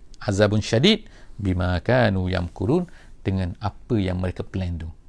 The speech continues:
Makna plan-plan mereka tu, ha, perancangan mereka semua tu, nanti akan ditimpakan oleh Allah Subhanahu Wa Taala.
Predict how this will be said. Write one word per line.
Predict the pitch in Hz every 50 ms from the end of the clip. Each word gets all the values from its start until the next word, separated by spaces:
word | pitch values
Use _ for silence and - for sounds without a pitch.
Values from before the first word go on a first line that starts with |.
| -
Makna | - - 92 110 110
plan-plan | - 117 117 113 101 123 123 113
mereka | 113 117 120 120 - - 151 120
tu, | 95 - 101 113 - - - - - - - - -
ha, | - 90
perancangan | - - 110 110 117 - 131 127 127 123 120
mereka | 117 120 120 - - 135
semua | - - 113 110 107
tu, | - 196 226 - - - - - - -
nanti | 107 98 95 - - -
akan | - - 95
ditimpakan | 92 92 - 123 127 123 117 - 104 95 - 98 92
oleh | - 92 95 - -
Allah | 90 90 90
Subhanahu | - - - 87 85 85
Wa | - 78
Taala. | 82 85